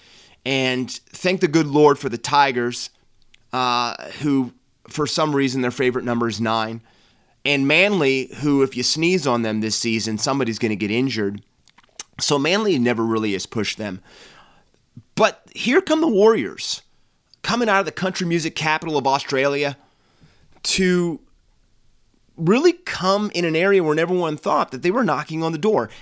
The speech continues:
And if the Warriors could have won this weekend, they would have been two points outside the eight, two points outside the Sharks.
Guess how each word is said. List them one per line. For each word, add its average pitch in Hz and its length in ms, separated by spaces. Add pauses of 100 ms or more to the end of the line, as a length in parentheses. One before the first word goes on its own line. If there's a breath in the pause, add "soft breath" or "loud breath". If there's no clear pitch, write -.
(100)
And 180 120
if 190 180
the 180 140
Warriors 392 500
could 226 220
have 160 120
won 151 640 (560)
this 151 240
weekend, 120 760 (600)
they 190 220
would 254 120
have 196 60
been 180 160
two - 300
points 180 400
outside 131 560
the 104 200
eight, 110 280
two 220 160
points 180 380
outside 127 460
the 101 60
Sharks. 104 540